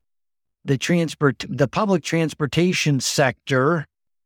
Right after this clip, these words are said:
Los Angeles M T A, of course, the Bay Area transit agencies were successful in persuading the legislature to keep, again, a significant amount, over two billion dollars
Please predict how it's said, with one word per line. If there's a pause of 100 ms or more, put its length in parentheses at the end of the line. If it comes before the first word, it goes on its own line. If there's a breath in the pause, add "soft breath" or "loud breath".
(140)
Los
Angeles
M
T
A,
of
course,
the
Bay
Area
transit
agencies
were (360)
successful
in
persuading
the
legislature
to
keep, (120)
again,
a
significant
amount,
over
two
billion
dollars